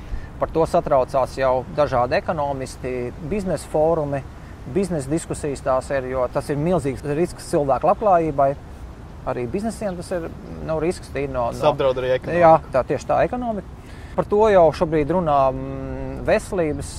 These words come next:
Speaker 1: ā, organizācijas pasaules un daž-, dažādi, var teikt, citi jau interešu grupas, ne tikai šie,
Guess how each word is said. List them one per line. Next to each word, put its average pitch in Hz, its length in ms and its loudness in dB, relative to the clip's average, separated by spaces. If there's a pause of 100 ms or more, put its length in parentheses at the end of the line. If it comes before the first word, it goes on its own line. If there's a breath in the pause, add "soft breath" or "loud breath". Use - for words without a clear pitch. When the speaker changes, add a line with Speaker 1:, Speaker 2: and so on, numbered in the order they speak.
Speaker 1:
ā, 143 160 4
organizācijas 139 600 2
pasaules 123 680 -2
un 127 80 -8 (560 loud breath)
daž-, 143 160 0
dažādi, 131 400 2
var 139 80 2
teikt, - 320 0
citi 220 400 0
jau 131 320 4 (160)
interešu 175 400 0
grupas, 170 240 0
ne 123 80 -6
tikai 139 240 2 (240)
šie, 131 160 -2